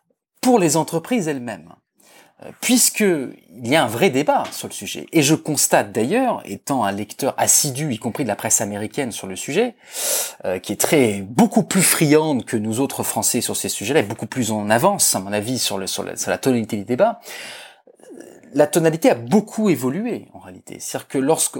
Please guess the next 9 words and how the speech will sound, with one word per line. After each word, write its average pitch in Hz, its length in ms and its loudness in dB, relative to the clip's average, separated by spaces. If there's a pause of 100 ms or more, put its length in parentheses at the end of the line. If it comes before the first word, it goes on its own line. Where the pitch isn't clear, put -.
(100)
au 139 120 -4
moment, 190 500 4
lorsque, 131 260 -2
par 135 120 2
exemple, 117 180 -4
en - 20 -8
deux 170 140 4
mille 180 220 2
dix-neuf, 123 640 -2